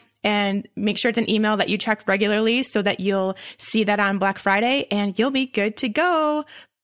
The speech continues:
Another fun announcement that I think a lot of you will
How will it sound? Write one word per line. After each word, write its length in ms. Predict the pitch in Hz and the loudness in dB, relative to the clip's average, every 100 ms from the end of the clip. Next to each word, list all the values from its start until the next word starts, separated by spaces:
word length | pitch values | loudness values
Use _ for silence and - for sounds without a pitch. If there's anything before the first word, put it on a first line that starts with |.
| _ | _
Another 460 | 247 269 339 440 392 | 0 0 2 0 0
fun 360 | - - 233 233 | -2 0 0 0
announcement 680 | 220 202 196 - 240 240 214 | 0 2 0 -2 -2 0 0
that 100 | 208 | 0
I 60 | |
think 260 | 208 214 208 | 0 -2 0
a 60 | |
lot 220 | 196 190 196 | 0 2 2
of 140 | 196 | 0
you 220 | 208 196 | 0 0
will 240 | 196 196 | 0 -4